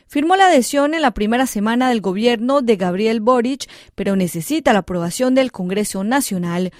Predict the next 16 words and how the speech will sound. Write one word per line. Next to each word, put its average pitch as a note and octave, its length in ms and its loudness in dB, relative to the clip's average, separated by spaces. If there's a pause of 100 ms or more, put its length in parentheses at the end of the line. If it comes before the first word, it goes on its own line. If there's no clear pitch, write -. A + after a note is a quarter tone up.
(160)
Otros F#3+ 360 -2
países, C4+ 800 -2
deplora G3 540 0
Guimaraes, A3 640 0 (220)
parecen E4+ 540 0
no F#4 100 -2
tener F4 320 -2
el D#4+ 120 0
acuerdo C4+ 580 0
de B3+ 100 4
Escazú G#3+ 540 -4
como G#3+ 240 -2
prioridad F#3 540 -4
en C4+ 100 0
su F#3+ 140 -8
agenda. F3 540 -4